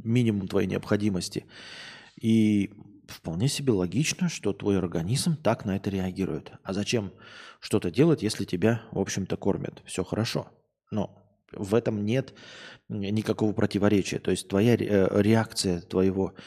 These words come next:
внутреннего, там, неосознанного, реакция твоего организма, реакция твоей природы и сущности, она вполне себе объяснима и логична.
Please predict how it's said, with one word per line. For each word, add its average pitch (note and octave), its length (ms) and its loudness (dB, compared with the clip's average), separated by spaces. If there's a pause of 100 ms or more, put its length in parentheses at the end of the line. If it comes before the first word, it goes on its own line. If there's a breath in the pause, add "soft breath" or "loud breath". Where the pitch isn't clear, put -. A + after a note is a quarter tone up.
(300 loud breath)
внутреннего, G2+ 760 2
там, F2 180 -2
неосознанного, B2 920 2 (460 loud breath)
реакция G2+ 460 2
твоего G2 300 4
организма, G#2 580 4
реакция F#2+ 520 0
твоей F#2 360 0
природы A2 720 6
и F#2+ 40 0
сущности, - 720 0 (380 loud breath)
она G2 260 -2
вполне G2 480 0
себе G2+ 360 -4
объяснима F#2+ 680 -4
и G2+ 100 -8
логична. F#2 640 -6